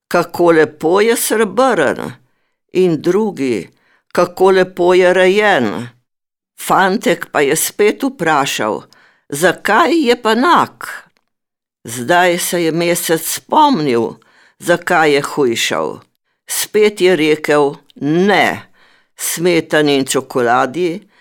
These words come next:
ter začel telovaditi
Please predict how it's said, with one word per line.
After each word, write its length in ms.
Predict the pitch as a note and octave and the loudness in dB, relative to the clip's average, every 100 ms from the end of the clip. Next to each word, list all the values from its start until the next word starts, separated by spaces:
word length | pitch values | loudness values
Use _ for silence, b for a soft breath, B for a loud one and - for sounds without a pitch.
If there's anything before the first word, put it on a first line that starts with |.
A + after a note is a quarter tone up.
| b b b _ | b b b _
ter 200 | B3 A3+ | 0 2
začel 500 | G#3+ G3+ - G#3 F3 F3+ | 2 0 0 0 0 -2
telovaditi 1120 | D3 C3 G#2 C3 E3+ E3+ E3+ F#3 C#3+ C#3+ C3 | -2 0 0 2 0 0 -4 -6 -6 -4 -6